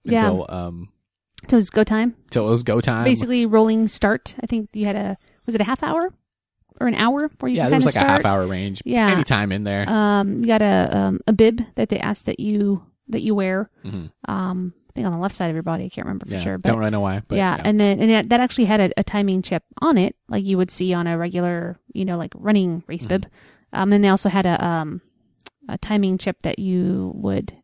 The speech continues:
Speaker 1: put on your bike. So, so I don't really know why we needed both, but
Speaker 2: Well, I don't think they used the timing chip on the bib. So.
Speaker 1: Got it. They just used the one that was on the bike itself.
Speaker 2: Right.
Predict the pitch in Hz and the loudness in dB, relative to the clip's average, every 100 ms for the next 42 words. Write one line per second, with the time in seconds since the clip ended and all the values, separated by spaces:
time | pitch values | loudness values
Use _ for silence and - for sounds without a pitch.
0 | 277 262 202 170 - - - - - - | -20 -8 -6 -6 -6 -8 -10 -12 -12 -12
1 | - _ - - - 240 226 226 240 214 | -16 _ -20 -20 0 6 8 8 6 6
2 | 190 180 180 - 180 165 151 170 - - | 4 4 0 -4 -4 -2 -2 -6 -12 -10
3 | - _ _ _ _ 127 120 127 117 95 | -10 _ _ _ _ 0 0 0 -2 -2
4 | 90 92 - 87 92 87 85 - 76 - | -2 -2 -2 -6 -6 -8 -8 -8 -10 -12
5 | 73 - - 185 170 - - - - - | -14 -16 -4 -2 -2 -4 -10 -18 -8 -6
6 | 175 175 170 165 160 - 180 175 - - | -4 -4 -6 -6 -8 -8 -10 -10 -12 -12
7 | 196 185 - | -8 -6 -6